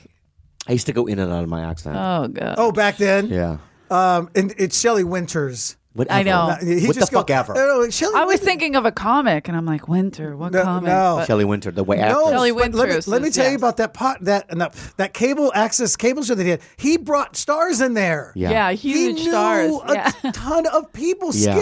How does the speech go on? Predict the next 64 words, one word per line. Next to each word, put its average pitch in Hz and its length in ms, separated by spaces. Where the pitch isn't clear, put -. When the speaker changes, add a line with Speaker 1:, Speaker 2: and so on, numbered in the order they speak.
Speaker 3:
Skippy. 285 520
Speaker 1:
Yeah. 90 340
Speaker 2:
He 240 120
had 240 220
Betty 220 260
Grable 190 480
legs, 123 420
which 185 160
I 190 80
had 185 100
to 165 80
Google 156 460
'cause - 160
I 175 80
don't 160 120
know 151 200
what - 240
Betty 151 160
Grable 143 380
was. - 400
Speaker 3:
You 196 80
didn't 233 140
know 226 80
who 214 120
Betty 185 200
Grable 160 360
was? 233 120
Speaker 2:
Not 285 240
really. 180 500
I 175 60
didn't 190 180
know 175 140
she - 140
was 156 40
Speaker 3:
But 240 120
what 277 80
do 311 60
you 311 60
Speaker 2:
I 339 60
Speaker 3:
mean 226 80
Speaker 2:
heard 254 140
Speaker 3:
he - 40
Speaker 2:
the 311 80
Speaker 3:
had 240 120
Speaker 2:
name. 202 140
Speaker 3:
Betty 165 220
Grable 147 380
Speaker 2:
That's 208 260
Speaker 3:
legs? - 80
Speaker 2:
what's 233 200
his 233 200
tagline. 180 720
"I 196 120
have 170 140
Gre-, 190 320
Betty 196 440
Grable 180 280
Speaker 3:
Grable 175 140
Speaker 2:
li-, 147 60
Speaker 3:
legs. 135 440
Speaker 2:
legs." 170 440
Speaker 3:
Yeah. 147 160
Speaker 2:
And 208 180
he, 208 160